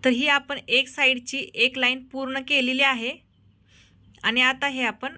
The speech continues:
अटॅच करणार आहोत. तर येथे जंप रिंगचा वापर करत आहे. अठरा गेजची तार देखील तुम्ही राऊंड बनवून त्याचा देखील यूज करू शकता, परंतु येथे मी जंप रिंगचा वापर करत आहे.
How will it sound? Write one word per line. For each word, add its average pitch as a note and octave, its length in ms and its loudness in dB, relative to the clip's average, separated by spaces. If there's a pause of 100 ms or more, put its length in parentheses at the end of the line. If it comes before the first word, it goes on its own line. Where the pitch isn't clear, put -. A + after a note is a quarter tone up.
(140)
अटॅच C4 360 0
करणार B3 320 -2
आहोत. A#3 340 -2 (3000)
तर C4 60 2
येथे C4 280 2
जंप C4+ 360 -2
रिंगचा C#4 300 -4
वापर C4 340 2
करत C4 240 -2
आहे. A3+ 200 -2 (100)
अठरा B3 340 0
गेजची C4+ 400 -6 (140)
तार C4 180 4
देखील C4 280 -10
तुम्ही C4+ 220 -4
राऊंड B3+ 340 0
बनवून C4 300 -4
त्याचा B3+ 320 0
देखील C4 260 -6
यूज C4 280 -6
करू C4 220 -2
शकता, C4+ 400 -4 (440)
परंतु C4 260 2
येथे C4 180 -2
मी C4+ 220 -4
जंप C4+ 260 -2
रिंगचा C4+ 360 -2
वापर B3+ 360 2
करत C4 320 -2
आहे. B3+ 300 0